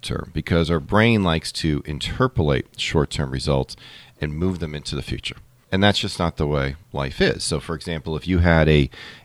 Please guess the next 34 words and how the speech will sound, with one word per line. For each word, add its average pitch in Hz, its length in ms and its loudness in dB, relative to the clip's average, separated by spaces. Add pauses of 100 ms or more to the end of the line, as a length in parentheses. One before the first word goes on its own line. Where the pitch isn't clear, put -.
a 85 80 4
rate 85 240 8
of 80 100 6
return 82 540 2
on 78 180 -2
a 71 60 -2
day 78 560 2 (360)
of, 73 140 -8
say, 76 400 0 (200)
two 98 200 4
percent, 85 600 -4
that's 151 180 -2
a 85 40 0
great 92 300 2
day. - 400 0 (500)
But 92 260 2
don't 113 220 4
think 101 180 2
for 90 180 4
one 82 240 2
second 123 420 2
that 78 140 4
that's 82 260 4
the 82 100 4
way 78 140 8
the 76 120 6
rest 73 260 4
of 73 80 0
the 69 80 -4
month 69 260 -8
is - 120 -18
gonna 64 200 -14
play 67 320 -4
out. 71 220 -2